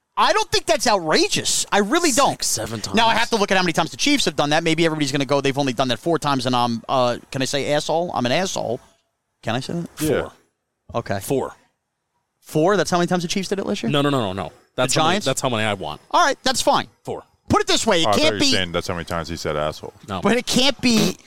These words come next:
Speaker 1: it can't be they have none going into, like, Thanksgiving weekend versus the Pats,
Speaker 2: No,
Speaker 1: which I
Speaker 2: I
Speaker 1: know
Speaker 2: don't,
Speaker 1: you'd be
Speaker 2: I don't wanna start that trend
Speaker 1: Yeah.
Speaker 2: again of
Speaker 1: No.
Speaker 2: the Giants haven't scored
Speaker 1: No
Speaker 2: thirty
Speaker 1: doubt.
Speaker 2: points since blah, blah, blah.
Speaker 1: How about drop thirty on Dallas on opening night? It won't happen,
Speaker 2: That
Speaker 1: but
Speaker 2: would, Sunday Night Football is kooky. And
Speaker 1: Yeah.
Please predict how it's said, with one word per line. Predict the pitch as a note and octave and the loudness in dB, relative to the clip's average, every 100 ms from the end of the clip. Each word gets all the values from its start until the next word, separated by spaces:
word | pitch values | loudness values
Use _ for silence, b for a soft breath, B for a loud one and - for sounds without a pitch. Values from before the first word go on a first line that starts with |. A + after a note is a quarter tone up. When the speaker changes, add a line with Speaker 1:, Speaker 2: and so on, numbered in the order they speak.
| B - | B -4
Speaker 1:
it | F3 | 0
can't | A3 A#3 | 0 2
be | A3 | 2
they | F3+ | 2
have | E3 D#3+ | 0 0
none | D3+ E3 E3+ E3+ | 0 2 2 2
going | D#3+ D3+ D3 | 2 0 0
into, | C#3+ D#3 | 0 0
like, | C3 - | -2 0
Thanksgiving | D3+ C#3+ D#3 C3+ C3+ | -2 -2 -2 0 0
weekend | C3+ C#3 A#2+ | 0 -2 -2
versus | B2 | -4
the | A#2+ | -4
Pats, | - B2 A2+ | 0 0 2
Speaker 2:
No, | C#3 | 0
Speaker 1:
which | C#3 | 2
I | |
Speaker 2:
I | |
Speaker 1:
know | D#3 | 2
Speaker 2:
don't, | E3 | 0
Speaker 1:
you'd | |
be | D#3 | 0
Speaker 2:
I | |
don't | D#3+ | 0
wanna | E3+ D#3+ | 2 0
start | - E3 C#3+ - | 0 0 0 0
that | C3 | -2
trend | - C#3 A#2 | 0 0 0
Speaker 1:
Yeah. | A#2 | 0
Speaker 2:
again | A2 G#2+ | 0 2
of | |
Speaker 1:
No. | D#3 G#2+ | 2 2
Speaker 2:
the | A2 | 0
Giants | B2 B2+ | 0 0
haven't | B2 A2+ | 0 -2
scored | - A#2+ | -2 -2
Speaker 1:
No | G#2+ | 0
Speaker 2:
thirty | C#3+ | 0
Speaker 1:
doubt. | A#2+ | 0
Speaker 2:
points | A2+ A2+ | 0 -4
since | G#2 | -4
blah, | G2+ G#2 | -2 -2
blah, | F#2+ | -2
blah. | E2+ A#1+ - | -4 -8 -4
Speaker 1:
How | A#3 | 0
about | F4+ | 0
drop | C#4+ C#4 | 2 0
thirty | - A#3 F#3+ | 2 2 2
on | C3+ | 2
Dallas | C#3+ C#3 A2+ | 2 2 -2
on | G#2+ | -4
opening | F#2+ - B2 G#2 | -6 -6 -6 -4
night? | |
It | B2 | -2
won't | B2 | 0
happen, | D3+ D#3 F#3+ G3 G3+ - | 2 2 2 4 2 -2
Speaker 2:
That | |
Speaker 1:
but | D#3 | -2
Speaker 2:
would, | D#3+ D#3 D#3+ - | 0 0 -2 -6
Sunday | - G3 C#4 | -2 2 4
Night | E4+ D#4+ | 4 2
Football | - A#3+ G#3 F3+ | 2 0 2 2
is | D#3 C#3+ | 2 -2
kooky. | - - C#3 - D#2+ - _ | -2 -2 -2 -4 -14 -18 _
And | D#3+ D#3 | -2 0
Speaker 1:
Yeah. | C#3 C3 | 2 2